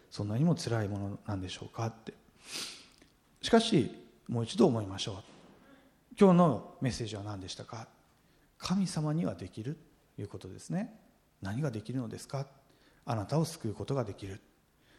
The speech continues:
私を救うことができる。私たちを救うことができる。本当の意味で救いがあるとするならば、やはりここにあるのだ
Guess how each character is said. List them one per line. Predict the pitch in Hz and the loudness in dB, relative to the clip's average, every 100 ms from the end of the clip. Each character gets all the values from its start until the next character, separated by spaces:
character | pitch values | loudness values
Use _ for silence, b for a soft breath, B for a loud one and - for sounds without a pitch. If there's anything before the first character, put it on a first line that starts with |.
| b | b
私 | - 120 110 | 0 2 4
を | 185 | 4
救 | 175 - 120 | 4 2 -6
う | |
こ | 98 | -6
と | 131 | -6
が | 135 | -6
で | 123 | -6
き | - | -6
る。 | 117 - - - _ b b | -8 -8 -14 -20 _ b b
私 | - 104 123 | -2 0 0
た | 107 | -2
ち | - 151 | -4 0
を | 202 107 - - | 0 0 -6 -14
救 | - - 151 | -8 2 2
う | |
こ | 139 | 2
と | 170 | -4
が | 214 | -4
で | 110 | -4
き | - | -6
る。 | 120 156 - - B B B B | -6 -6 -10 -20 B B B B
本 | - - 330 359 | -12 -2 -2 2
当 | 370 | 4
の | 277 | 6
意 | 170 | 4
味 | 120 | 2
で | 101 | -4
救 | - 120 | -4 -4
い | |
が | 104 | -4
あ | 95 | -8
る | |
と | - | -10
す | - | -12
る | 113 | -12
な | 95 | -10
ら | 95 | -12
ば、 | 95 - - _ _ _ _ | -10 -12 -14 _ _ _ _
や | 107 | -6
は | 90 139 | -4 -2
り | 196 | -4
こ | - - | -4 -8
こ | 113 | -6
に | 101 | -6
あ | 101 | -6
る | 98 | -10
の | 95 | -12
だ | - | -12